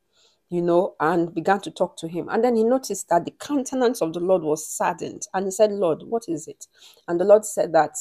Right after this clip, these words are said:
you know, um, after all he had done on the cross, that his people were still being oppressed by sickness.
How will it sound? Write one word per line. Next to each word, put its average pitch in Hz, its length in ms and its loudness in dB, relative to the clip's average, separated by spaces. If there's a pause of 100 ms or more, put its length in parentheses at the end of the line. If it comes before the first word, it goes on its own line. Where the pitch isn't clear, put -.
you 175 100 -6
know, 151 280 0 (320)
um, 160 520 4 (420)
after 262 560 2 (560)
all 247 240 10
he 214 140 -2
had 170 200 2
done 208 220 6
on 180 160 0
the 156 80 0
cross, 170 420 0
that 180 120 -6
his 180 160 -4
people 262 240 -4
were 175 160 6
still 233 500 2 (560)
being 226 240 6
oppressed 190 640 0
by 156 140 4
sickness. - 840 -6